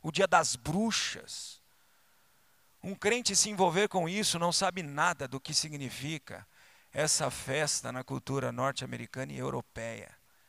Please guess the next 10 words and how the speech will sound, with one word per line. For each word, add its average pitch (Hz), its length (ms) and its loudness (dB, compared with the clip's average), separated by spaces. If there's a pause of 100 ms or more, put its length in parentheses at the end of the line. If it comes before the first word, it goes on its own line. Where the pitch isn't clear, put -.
(880)
É - 80 -8
muito 208 260 0
próxima 175 760 6 (1700)
à 143 100 -4
nossa 160 300 0
festa 156 340 -2
junina, 147 760 -6 (1400)
que - 140 -4
adora 151 520 4
ídolos 139 840 -6